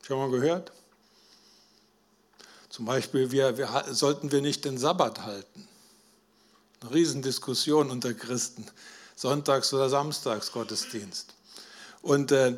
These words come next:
da, deswegen gibt es in der Bibel da einige klare Antworten im Römerbrief, im Galaterbrief, da wo das dann wirklich gezeigt wird. Letztendlich geht's bei dieser Frage oft darum,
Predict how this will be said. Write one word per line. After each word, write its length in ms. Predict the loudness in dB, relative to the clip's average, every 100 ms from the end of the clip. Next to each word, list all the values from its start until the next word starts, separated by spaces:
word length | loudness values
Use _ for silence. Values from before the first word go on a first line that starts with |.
| -4 -16 -8 -4
da, 100 | -4
deswegen 760 | 2 2 4 2 2 0 -6 -18 -20 _ 2
gibt 240 | 2 4
es 140 | 0
in 80 | 2
der 140 | 2 2
Bibel 360 | 0 0 0
da 300 | 0 -2 -2
einige 360 | -2 -2 -2 -2
klare 420 | -2 0 2 2
Antworten 680 | -2 -4 0 0 0 -6 -10
im 220 | -6 -2
Römerbrief, 680 | 2 4 2 0 -4 -6 -6
im 100 | -6
Galaterbrief, 880 | -2 0 0 -2 -4 -4 -6 -6 -4
da 200 | -4 -2
wo 120 | -2
das 240 | 0 -2
dann 280 | -2 -4 -4 -8 -18 -20 0
wirklich 340 | 0 0 -4
gezeigt 600 | -8 -2 2 2 2 -2
wird. 180 | -8 -8 -16 -20 -20 -12 4
Letztendlich 760 | 4 4 2 4 4 4 0
geht's 320 | 4 4 4
bei 180 | 0 0
dieser 260 | 2 2 0
Frage 440 | 0 0 2 0
oft 320 | 0 -2 -4
darum, 480 | 0 2 2 0 -2